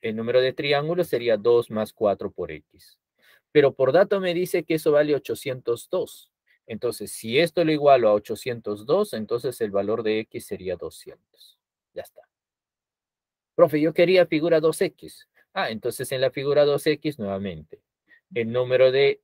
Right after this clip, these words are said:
triángulos sería dos más, ¿cuánto?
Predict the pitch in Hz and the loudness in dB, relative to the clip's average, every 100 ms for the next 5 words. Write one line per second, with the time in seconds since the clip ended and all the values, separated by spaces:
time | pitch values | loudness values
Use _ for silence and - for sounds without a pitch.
0 | _ - 151 156 147 143 156 156 - 110 | _ -4 2 4 2 2 2 2 0 -4
1 | 110 107 110 143 165 - 151 165 196 214 | 0 0 4 4 4 2 -2 0 0 -2
2 | - - 120 92 - 76 | -12 0 0 0 -12 -16